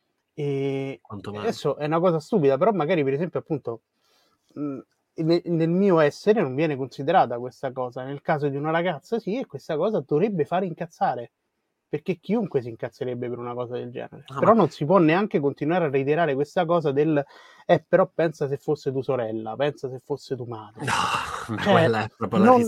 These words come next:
Speaker 1: non è
Speaker 2: risposta.
Speaker 1: possibile sempre avvicinare, capito? Non ser-, mm, mm, non, non bisogna per forza mettere in mezzo familiari per cercare di convincerti
Speaker 2: No, perché è la
Speaker 1: dell'argomento.
Speaker 2: stessa logica,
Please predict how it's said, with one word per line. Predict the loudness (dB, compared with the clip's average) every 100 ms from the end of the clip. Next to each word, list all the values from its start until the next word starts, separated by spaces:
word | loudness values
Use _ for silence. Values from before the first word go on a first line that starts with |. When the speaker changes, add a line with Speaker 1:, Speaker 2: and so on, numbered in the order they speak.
| 0
Speaker 1:
non | 0 2
è | 0
Speaker 2:
risposta. |
Speaker 1:
possibile | 0 0 0 2 4 6 4
sempre | 4 0 0 -2
avvicinare, | -4 -4 -4 -2 0 0 0
capito? | 0 0
Non | -2
ser-, | -2 -4
mm, | -2 -2 -4 -6 -8 -10
mm, | -10 -10 -12 -16 _ _ _ _ -18 -14 -10 -8 -4
non, | 0
non | 2 2
bisogna | 4 6
per | 4
forza | 2 -8 -4
mettere | -4 -2 -2
in |
mezzo | -2 -6 -6
familiari | -6 -6 -4 -2 2 2 0 -4 -6 _ _ _ _ _ -2
per | 0 2
cercare | 0 -2 -2 -2
di | -2
convincerti | -6 -6 -8 -10 -8 2
Speaker 2:
No, | 4
perché | 6 4 6
è |
la | 4
Speaker 1:
dell'argomento. |
Speaker 2:
stessa | 2 2 6
logica, | 6 4 0 -6 -6 -8